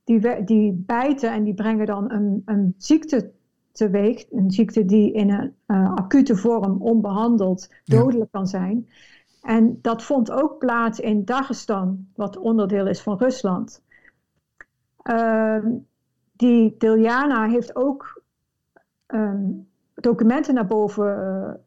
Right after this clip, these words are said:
Speaker 1: eh, eh, gekregen waarin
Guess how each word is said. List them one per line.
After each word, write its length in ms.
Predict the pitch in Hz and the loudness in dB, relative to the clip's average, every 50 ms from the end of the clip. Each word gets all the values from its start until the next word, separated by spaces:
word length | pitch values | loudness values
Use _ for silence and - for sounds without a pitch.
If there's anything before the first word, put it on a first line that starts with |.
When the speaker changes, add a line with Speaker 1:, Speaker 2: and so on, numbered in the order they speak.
| _ | _
Speaker 1:
eh, 100 | - 214 208 202 196 | -10 -8 -6 -4 -4
eh, 100 | 190 180 - 320 349 - _ _ _ | -6 -6 -8 -12 -18 -20 _ _ _
gekregen 680 | _ - - - - - 220 208 208 196 190 233 240 240 | _ -20 -20 -10 -6 -2 0 2 2 0 0 -2 -2 -2
waarin 800 | 240 226 220 220 226 - 240 220 220 208 208 196 190 190 - | -2 -2 -2 -4 -4 -2 0 0 0 0 0 -2 -4 -8 -12